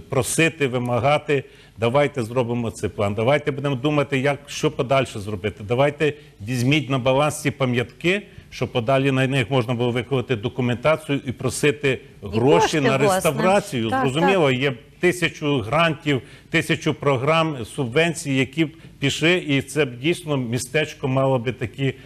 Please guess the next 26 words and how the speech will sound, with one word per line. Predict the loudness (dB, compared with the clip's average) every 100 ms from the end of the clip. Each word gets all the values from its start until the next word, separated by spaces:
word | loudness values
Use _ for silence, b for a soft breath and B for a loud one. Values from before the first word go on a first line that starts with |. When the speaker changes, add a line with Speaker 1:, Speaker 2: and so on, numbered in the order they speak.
| B
Speaker 1:
унікальні | 0 2 2 4 2 2 -4
пам'ятки. | -2 0 0 -4 -2 0 0 B B B
Це | -2 -2
домінанти | 2 4 4 4 2 0 0 -2
в | -2 -2
місті, | 0 0 0 -2 0
які | 0 0 0 0 -4 -10
дійсно | -8 -2 -2 0 -2
є | 0 0
показувати | -2 -10 -2 0 0 0 -2 -2
для | -2 -4
тих | -2 -6
туристів, | -2 0 0 -2 -4
які | -4 -2 -2 -2 B B -6
приїжджають | 0 2 2 2 2 2 -2
сотні | -4 -2 0 -4
тисяч | -2 -4 -2 -6
до | -4 -4
Меджибожа | -4 -2 -4 -4 -8
щорічно. | -8 -10 -10 -14 -16 -18 -20 -20 B B B B
Speaker 2:
Е, | -4 -4
пане | -2 -2 -2
Сергію, | -4 -4 -6 -8 -12 -20 -16 -2
то | -2 -2
що | -4 0 0
таке, | 0 -8 -2 0 0